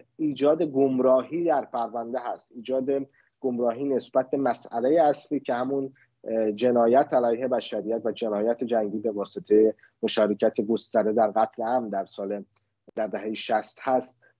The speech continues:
برای گمراه کردن افکار عمومی از این واقعیت هست. در عمل به نظر نمیرسه که هیچ مرجع بین‌المللی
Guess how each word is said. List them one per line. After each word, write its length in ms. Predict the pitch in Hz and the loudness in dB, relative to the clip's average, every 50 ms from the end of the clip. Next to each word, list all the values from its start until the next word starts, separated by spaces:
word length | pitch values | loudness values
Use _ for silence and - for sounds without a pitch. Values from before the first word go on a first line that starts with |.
| _ - | _ -4
برای 520 | 101 117 117 117 120 127 127 135 131 123 - _ - | -2 0 2 2 2 2 2 2 0 -2 -6 _ -8
گمراه 400 | 127 127 120 120 123 113 113 - | -6 -6 -4 -4 -4 -6 -6 -6
کردن 300 | - 120 110 110 123 135 | -6 -4 -4 -2 -2 0
افکار 420 | 147 131 110 - - - 123 123 131 | 0 0 -2 -2 -6 -6 -4 -2 -2
عمومی 280 | 131 117 110 117 127 | -2 -4 -4 -4 -4
از 200 | 127 120 110 123 | -4 -4 -2 -2
این 140 | 139 135 120 | -4 -2 -2
واقعیت 440 | 107 92 85 87 87 85 - - 87 | -4 -6 -6 -6 -8 -8 -8 -8 -8
هست. 180 | 87 - _ - - - | -10 -10 _ -18 -2 2
در 220 | 151 151 170 165 - - | 4 6 6 4 4 0
عمل 360 | - 170 180 185 202 220 233 | 0 2 2 2 2 0 0
به 100 | 214 190 | -2 -4
نظر 320 | 185 180 165 156 175 185 190 | -4 -6 -4 -4 -4 -6 -4
نمیرسه 560 | 190 202 196 190 170 139 131 117 - - _ | -6 -8 -8 -6 -6 -8 -8 -10 -12 -18 _
که 100 | _ 120 | _ -12
هیچ 260 | 143 170 160 - - | -10 -10 -10 -8 -2
مرجع 400 | 139 135 131 127 117 143 151 180 | 0 2 2 2 2 2 0 2
بین‌المللی 840 | 165 147 131 127 117 113 117 113 113 110 110 127 135 147 156 147 | 2 0 0 0 0 0 0 0 0 0 2 0 2 0 0 -4